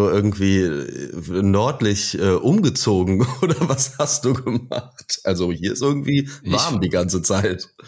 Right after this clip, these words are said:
Speaker 2: kann's mir eigentlich nicht vorstellen, dass bei euch in der Eifel noch wärmer ist als, äh, in Nordrhein-Westfalen. Ja gut, bei euch in Köln,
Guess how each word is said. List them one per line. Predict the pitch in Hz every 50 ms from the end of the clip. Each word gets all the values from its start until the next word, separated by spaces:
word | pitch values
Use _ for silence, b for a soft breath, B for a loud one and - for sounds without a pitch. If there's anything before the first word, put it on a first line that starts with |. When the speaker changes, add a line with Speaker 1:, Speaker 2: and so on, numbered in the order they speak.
| - -
Speaker 2:
kann's | - - 127 117 127
mir | 120 -
eigentlich | - 104 127 - -
nicht | 143 -
vorstellen, | - 139 135 - - 135 120
dass | 117 117 117
bei | 120 120
euch | - 139 127
in | 131
der | 120 -
Eifel | - - 120 - 139 131
noch | 123 117 104 104
wärmer | 113 117 123 127 120
ist | 120 120 -
als, | 120 113 107 - -
äh, | - - - - -
in | - 160 143 120
Nordrhein-Westfalen. | 120 117 - 113 104 107 110 - - - 127 120 - -
Ja | 120
gut, | 110 123 113 -
bei | 120
euch | 113 107 -
in | -
Köln, | 98 - - 110 98 90 82 80 -